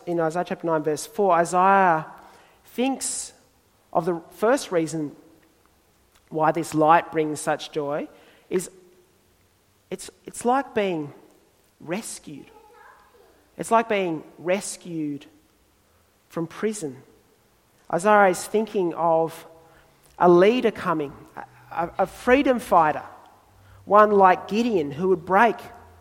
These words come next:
the powers of the oppressors. And you see there in verse four what happens when he comes. The darkness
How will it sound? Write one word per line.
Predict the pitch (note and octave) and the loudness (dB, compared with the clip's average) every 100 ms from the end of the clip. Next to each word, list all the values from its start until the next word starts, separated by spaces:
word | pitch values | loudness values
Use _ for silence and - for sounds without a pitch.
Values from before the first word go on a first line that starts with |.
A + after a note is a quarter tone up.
| _ _ _ | _ _ _
the | - | -10
powers | - G#3 A3+ G#3+ F#3 F3 D#3 | -4 2 4 4 4 0 -2
of | F3 E3+ | -6 -4
the | F3 | -4
oppressors. | E3 - G3+ A3+ - - - - - _ _ _ _ _ _ _ _ _ _ - | -4 -4 -6 -6 -10 -16 -18 -20 -20 _ _ _ _ _ _ _ _ _ _ -6
And | F#3 | -6
you | |
see | F#3 A#3+ A#3+ A3 | -2 -2 -2 0
there | G#3 G3+ | 2 2
in | G3 | 2
verse | F#3 F#3 - | 0 -2 -4
four | - G3 | -6 -4
what | G3 F#3+ | -2 -2
happens | D#3+ F3+ A3+ A#3 - | -2 -6 -6 -8 -8
when | G3 | -8
he | F#3 | -8
comes. | F#3 - F3+ C#4+ - - _ _ _ _ _ _ _ _ _ _ _ _ _ _ _ _ _ _ _ _ _ | -10 -12 -12 -12 -16 -20 _ _ _ _ _ _ _ _ _ _ _ _ _ _ _ _ _ _ _ _ _
The | - | -8
darkness | F3 G3 A#3+ A#3+ G3 E3+ - - - | 2 4 4 4 -6 -8 -8 -14 -16